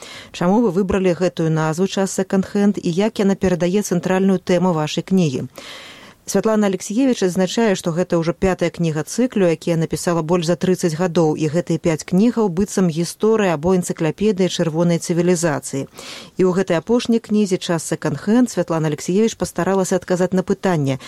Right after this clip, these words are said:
якое часта чула ў Европы: «Ну што з вас за людзі, атрымалі свабоду і адмовіліся ад яе?»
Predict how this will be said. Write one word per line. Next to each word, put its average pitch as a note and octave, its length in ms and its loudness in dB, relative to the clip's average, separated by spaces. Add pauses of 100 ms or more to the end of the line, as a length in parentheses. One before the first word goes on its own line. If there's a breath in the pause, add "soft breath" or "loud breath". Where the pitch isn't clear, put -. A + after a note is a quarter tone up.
(180 loud breath)
якое E3+ 240 2
часта G#3 400 -2
чула F3+ 320 0
ў F3 240 0
Европы: D#3+ 400 0
«Ну D#3 80 -2
што A3 400 0
з D#3+ 160 -6
вас F#3 240 0
за F3+ 160 0
людзі, F#3 400 2
атрымалі G3+ 480 0
свабоду A3 540 0 (420 loud breath)
і A3+ 80 4
адмовіліся D3+ 720 0
ад C3+ 80 -6
яе?» C#3+ 320 -2